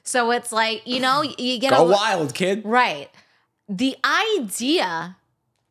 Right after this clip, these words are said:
Speaker 1: is very cool. It is cool. It's
Speaker 2: Yes.
Speaker 1: like, can't make up my mind tonight.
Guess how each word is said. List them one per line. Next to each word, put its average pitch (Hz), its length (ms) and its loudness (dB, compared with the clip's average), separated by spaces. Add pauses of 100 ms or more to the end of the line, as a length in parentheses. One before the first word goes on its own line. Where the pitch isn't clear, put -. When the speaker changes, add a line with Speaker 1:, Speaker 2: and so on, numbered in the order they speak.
(360)
Speaker 1:
is 220 200 -4
very 330 300 0 (220)
cool. 175 680 0
It 294 140 0
is 571 260 4
cool. 480 400 2
It's - 60 0
Speaker 2:
Yes. - 880 -4
Speaker 1:
like, - 80 -20
can't 381 260 -6
make 392 140 -4
up 247 80 2
my 262 140 2
mind 202 340 0
tonight. 180 480 -4